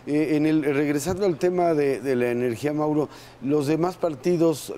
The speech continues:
que a reserva de los de Morena, eh,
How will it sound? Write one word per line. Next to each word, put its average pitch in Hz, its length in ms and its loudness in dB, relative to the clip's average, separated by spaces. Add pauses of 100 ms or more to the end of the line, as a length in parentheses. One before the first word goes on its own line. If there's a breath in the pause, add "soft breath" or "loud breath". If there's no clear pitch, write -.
que 117 240 2
a 110 100 2
reserva 127 460 0
de 123 80 4
los 107 240 -2
de 104 240 0
Morena, 117 560 -2 (320 loud breath)
eh, 113 280 -2